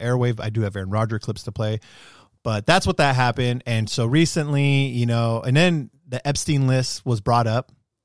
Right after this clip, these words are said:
uh, last year by Rodgers. He's like, "Oh, isn't it convenient that as we're getting towards, like, election and all these, po-, or the political thing, something political was happening." He's like,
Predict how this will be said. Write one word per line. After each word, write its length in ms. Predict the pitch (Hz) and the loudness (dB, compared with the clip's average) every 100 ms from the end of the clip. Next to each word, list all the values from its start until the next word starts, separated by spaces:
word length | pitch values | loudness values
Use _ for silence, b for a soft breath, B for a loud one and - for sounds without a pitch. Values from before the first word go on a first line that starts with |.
| _ | _
uh, 320 | 120 113 107 101 | -4 -2 0 -2
last 340 | 113 123 - | -2 -2 -2
year 200 | 117 113 | -2 -2
by 280 | 110 110 104 | -2 -2 -2
Rodgers. 460 | 101 107 110 113 110 | -2 -2 -2 -4 -4
He's 100 | 104 | -8
like, 140 | 107 | -6
"Oh, 260 | 156 170 160 | -4 -2 -2
isn't 200 | 156 160 | -4 -6
it 200 | 151 - | -6 -8
convenient 520 | 139 117 139 143 127 | -8 -4 -2 -2 -4
that 280 | 123 113 104 B B B - | -4 -4 -6 B B B -10
as 160 | 107 | -8
we're 80 | 110 | -6
getting 320 | 107 120 123 | -4 -2 -2
towards, 380 | 117 127 117 107 | -4 -4 -4 -4
like, 200 | 107 - | -8 -8
election 640 | 107 107 117 - 127 117 113 | -8 -6 -6 -6 -4 -2 -2
and 120 | 104 | -4
all 140 | 107 | -6
these, 160 | 110 - | -6 -8
po-, 160 | - | -6
or 380 | 127 120 107 101 104 | 0 0 0 -6 -10
the 80 | 110 | -6
political 500 | - 110 123 127 127 | -4 -2 -2 -2 -6
thing, 300 | - 131 127 | -2 0 0
something 280 | - 175 175 | 0 -2 -2
political 380 | 131 117 120 117 | 2 0 0 -2
was 80 | |
happening." 280 | 113 123 120 | 0 -2 -2
He's 100 | 107 | -4
like, 120 | 104 | -6